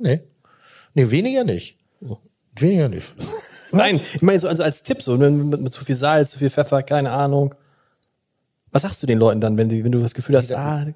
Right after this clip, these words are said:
Speaker 1: das sag ich gar nichts. Also
Speaker 2: Ach so.
Speaker 1: Salz weiß jeder. So, das merkst du dem Gastgeber an. Also wenn das so salzig ist, dass du was sagen solltest, dann halt weg damit. Also Essen, super. Äh, ich muss kurz ans Telefon.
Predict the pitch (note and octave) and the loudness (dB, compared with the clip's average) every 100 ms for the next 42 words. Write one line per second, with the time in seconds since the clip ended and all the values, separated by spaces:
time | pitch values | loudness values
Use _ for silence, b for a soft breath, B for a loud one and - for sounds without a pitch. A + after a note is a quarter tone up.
0 | - B2+ C#3 D3+ - A2+ G2 F2 A#2+ A#2 | -6 -2 2 0 0 -6 -6 -6 -2 -2
1 | A2+ G#2+ C3+ F#3 - A#2+ A#2 B2+ - A#2 | -2 0 2 2 -2 -6 -2 0 -2 -2
2 | C#3+ G3+ A3+ b b b b b b _ | 0 0 -2 b b b b b b _
3 | C3 E3 F3 - - G#2+ B2 - - G#2+ | 2 2 2 -8 -16 -4 -2 -4 -12 0
4 | B2 B2+ - A2+ A2+ A2 B2 - C3+ B2+ | 0 0 -4 -4 -4 -2 -2 0 0 2
5 | A#2 B2 A2 A#2 A#2 G#2+ A#2+ B2 A#2 A#2 | 2 2 2 2 0 0 0 2 -2 -2
6 | G#2 A2+ G#2 G2+ - G#2 C#3+ A#2 F#2+ B2 | -6 -6 -4 -6 -2 2 2 0 2 2
7 | C#3+ B2 A#2+ A2 A2 G#2+ G#2+ - - _ | 4 2 0 -2 -4 -2 -2 -4 -16 _
8 | G#2+ A2+ G2 D#2+ D2+ - F2+ - b b | -4 -2 -2 -4 -4 -2 -2 -8 b b
9 | b b _ _ - G#2+ - A2+ G2 _ | b b _ _ -2 -2 0 -6 -8 _
10 | B B B B G#2+ G2 - C#3+ B2 F2+ | B B B B -8 -8 0 0 2 0
11 | G#2+ G#2 - G#2+ A#2+ - G#2+ G2+ - F#2+ | 2 0 0 -2 0 2 2 0 0 0
12 | - E2+ | -2 -6